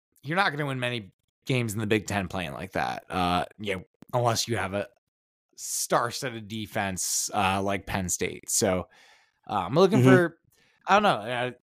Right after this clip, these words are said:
Speaker 1: like, I don't know. I'm just looking for them to be tough,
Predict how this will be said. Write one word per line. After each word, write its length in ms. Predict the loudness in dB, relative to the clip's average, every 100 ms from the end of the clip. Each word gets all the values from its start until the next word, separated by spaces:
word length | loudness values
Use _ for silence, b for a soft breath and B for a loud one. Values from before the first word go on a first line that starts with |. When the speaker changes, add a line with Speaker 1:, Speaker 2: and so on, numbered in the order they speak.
| _ -14
Speaker 1:
like, 200 | -12 -12 _ -4
I 60 | 0
don't 80 | 0
know. 200 | 0 -4 _ _ _ _ _ _ _ _ _ _ _ _ -10
I'm 100 | -6
just 160 | -4 0
looking 160 | 0 2
for 60 |
them 140 | 2 2
to 80 | 2
be 120 | -2
tough, 480 | -4 -2 -2 -4